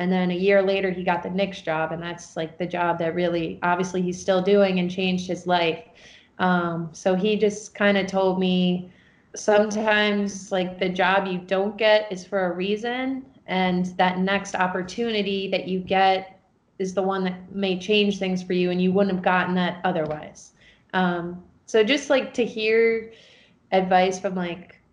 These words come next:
people who have become really successful, that, like, they struggled with rejection and not getting jobs and continued to persevere, that's always been very helpful to me.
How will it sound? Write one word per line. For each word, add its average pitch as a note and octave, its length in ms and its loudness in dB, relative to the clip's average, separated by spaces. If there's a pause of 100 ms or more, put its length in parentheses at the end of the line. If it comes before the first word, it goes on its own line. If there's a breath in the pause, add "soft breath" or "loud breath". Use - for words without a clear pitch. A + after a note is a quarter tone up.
(220)
people G3+ 300 -4
who G3+ 160 2
have F#3 280 0
become F#3+ 380 -2
really F3+ 240 0
successful, F3+ 640 -2
that, F3 160 2
like, D#3+ 180 -4
they F#3+ 200 2
struggled F#3 580 2
with E3+ 320 -2
rejection A3 600 2
and G3+ 100 0
not F#3 200 -2
getting F#3+ 240 -2
jobs F3+ 420 2
and F3+ 120 -6
continued F#3+ 460 -4
to F#3 80 -14
persevere, F3 520 -4
that's E3 220 -4
always E3+ 300 -2
been E3 260 -4
very E3+ 260 0
helpful D#3+ 380 -4
to D#3 80 -6
me. D#3+ 260 -6